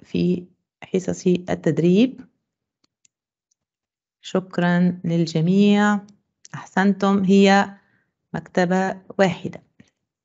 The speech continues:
نعود. إذا، مرحبا. رجاء كتابة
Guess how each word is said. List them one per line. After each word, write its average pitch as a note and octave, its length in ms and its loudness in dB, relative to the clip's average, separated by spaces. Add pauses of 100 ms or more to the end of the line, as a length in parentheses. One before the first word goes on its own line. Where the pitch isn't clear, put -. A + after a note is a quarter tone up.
(3500)
نعود. C4 340 0 (580)
إذا، A#3+ 260 0 (880)
مرحبا. G#3 500 0 (840)
رجاء F#3 360 -2
كتابة G3 380 -2